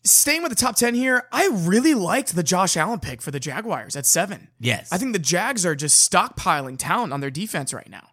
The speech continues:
Speaker 2: I think that was a great pick, and Josh Allen continued to fall. The, the, the Raiders should have picked up Josh, should have picked up Josh Allen. Josh Allen has a chance to be not just defensive rookie of the year, but rookie of the year, especially on a, he's playing for a team that's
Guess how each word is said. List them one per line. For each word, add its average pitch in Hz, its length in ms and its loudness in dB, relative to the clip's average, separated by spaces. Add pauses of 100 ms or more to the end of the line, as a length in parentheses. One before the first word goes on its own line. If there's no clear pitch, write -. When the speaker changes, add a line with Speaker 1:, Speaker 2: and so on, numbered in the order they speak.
(120)
Speaker 2:
I 135 100 0
think 202 140 -2
that 190 40 6
was 143 120 4
a - 40 -4
great 131 240 0
pick, 127 180 -2
and 110 100 -2 (260)
Josh 180 300 2
Allen 180 240 2
continued 165 320 0
to 151 80 0
fall. 127 260 2
The, 123 220 -4
the, 190 100 0
the 202 160 -2
Raiders 226 480 4
should 147 160 -2
have 123 100 -4
picked 123 200 -2
up 95 100 -6
Josh, 92 360 -4
should - 100 -10
have 135 100 0
picked 117 140 -2
up 92 60 -6
Josh 92 220 -4
Allen. 71 280 -12 (320)
Josh 226 320 4
Allen 190 260 4
has 151 300 0
a 127 100 -2
chance 160 380 -4
to 131 100 -4
be 113 300 -4 (100)
not 196 300 0
just 165 200 4
defensive 143 520 0
rookie 110 200 0
of 101 60 -2
the 98 80 -4
year, 101 100 0
but 104 140 -2 (100)
rookie 190 320 -2
of 123 200 0
the 113 80 -4
year, 101 260 -2 (220)
especially 214 480 2
on 165 160 4
a, 139 120 0 (840)
he's 254 220 0
playing 262 280 0
for 240 140 2
a 180 40 4
team 185 280 -2
that's 147 180 -2